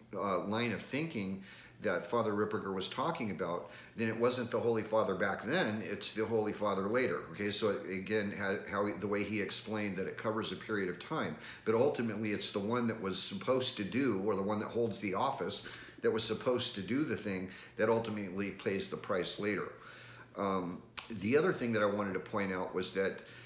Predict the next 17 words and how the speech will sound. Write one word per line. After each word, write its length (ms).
in 240
that, 420
uh, 300
talk 340
that 120
Father 260
Ripperger 440
did, 380
and 160
he 60
pointed 360
out 200
so 120
very 300
well, 340
even 220
historically, 720